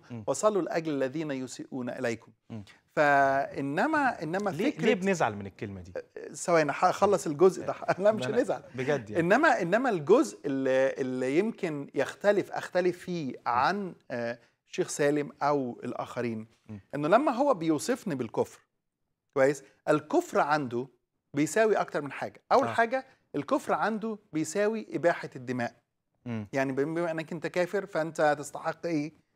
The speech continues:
Speaker 1: الكافر يقتل.
Speaker 2: الكافر يقتل.
Speaker 1: آه.
Speaker 2: فبالتالي
Speaker 1: أصل في حد تاني طلع يقول: "لا، ما أنا مش معنى إني بقول إن أنت كافر، لا، إحنا شركاء وأصحاب وحبايب ونعيش". ما هو، ما هو في ناس
Speaker 2: لا.
Speaker 1: مش تاخدها بالمعنى ده.
Speaker 2: ما هو بالظبط. ال-،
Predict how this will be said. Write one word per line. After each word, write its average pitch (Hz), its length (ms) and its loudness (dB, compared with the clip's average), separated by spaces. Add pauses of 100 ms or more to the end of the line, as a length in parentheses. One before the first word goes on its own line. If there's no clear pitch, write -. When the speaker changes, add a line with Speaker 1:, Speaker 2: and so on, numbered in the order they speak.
Speaker 1:
الكافر 143 440 0
يقتل. 156 380 -2 (140)
Speaker 2:
الكافر 143 460 2
يقتل. 131 340 0
Speaker 1:
آه. 120 200 -2 (180)
Speaker 2:
فبالتالي 254 560 2
Speaker 1:
أصل 220 180 -2
في 170 160 -2
حد 156 240 0
تاني 156 200 0
طلع 160 180 -2
يقول: 156 260 -2 (340)
"لا، 214 240 0
ما 165 80 0
أنا 165 100 0
مش 160 200 -6
معنى 233 220 -2
إني 185 140 -2
بقول 180 220 2
إن 180 120 2
أنت 190 160 -4
كافر، 170 540 -2 (420)
لا، 208 220 6
إحنا 180 180 -2
شركاء 170 440 2
وأصحاب 170 540 2
وحبايب 160 680 2
ونعيش". 156 380 -6 (300)
ما 120 120 -6
هو، 127 260 -2
ما 120 140 -2
هو 127 80 -2
في 185 140 -6
ناس 196 100 4
Speaker 2:
لا. 277 80 10
Speaker 1:
مش 214 80 4
تاخدها 180 280 0
بالمعنى 147 300 0
ده. 143 80 -6
Speaker 2:
ما 156 80 4
هو 165 80 6
بالظبط. 156 480 0
ال-، 139 220 0